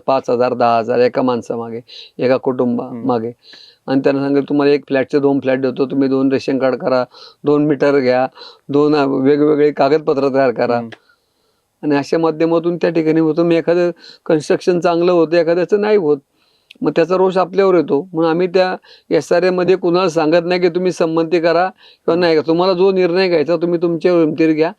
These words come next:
Speaker 1: आम्ही त्या तुमच्या निर्णयाच्या मागे आहे. आम्ही एजंट म्हणून कुठल्या बिल्डरचं काम केलं नाही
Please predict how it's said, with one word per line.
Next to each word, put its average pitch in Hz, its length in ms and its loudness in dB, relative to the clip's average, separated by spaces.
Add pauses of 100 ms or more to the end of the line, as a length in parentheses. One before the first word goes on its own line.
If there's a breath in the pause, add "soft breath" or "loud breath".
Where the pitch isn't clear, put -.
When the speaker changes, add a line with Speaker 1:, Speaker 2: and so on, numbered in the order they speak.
(340 loud breath)
Speaker 1:
आम्ही 160 300 0
त्या 175 120 2
तुमच्या 160 320 0
निर्णयाच्या 156 540 0
मागे 123 220 -4
आहे. 113 220 -10 (600)
आम्ही 151 200 2
एजंट 165 240 2
म्हणून 165 200 0
कुठल्या 160 240 0
बिल्डरचं 156 400 0
काम 143 200 -2
केलं 139 240 -2
नाही 117 140 -2